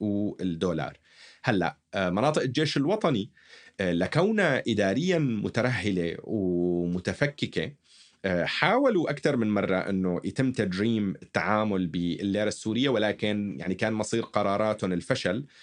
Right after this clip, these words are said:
آه، لكون مناطق، آه، الجيش الوطني، آه، يعني، متفككة للغاية. حاليًا الليرة التركية هي ال-، يعني، الأكثر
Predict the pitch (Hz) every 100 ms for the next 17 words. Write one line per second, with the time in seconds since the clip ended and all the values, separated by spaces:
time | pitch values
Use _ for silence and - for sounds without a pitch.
0 | - - 92 87 87 90 131 127 107 104
1 | 110 110 - - - 98 90 85 101 98
2 | 110 - 107 107 110 101 95 82 - 92
3 | 80 78 - - 95 98 92 95 110 -
4 | 87 92 90 87 90 78 71 _ - -
5 | - - - 113 143 220 160 226 - 117
6 | 107 120 113 113 - 120 101 87 92 78
7 | 80 78 71 65 65 - 85 87 87 98
8 | 90 87 - - -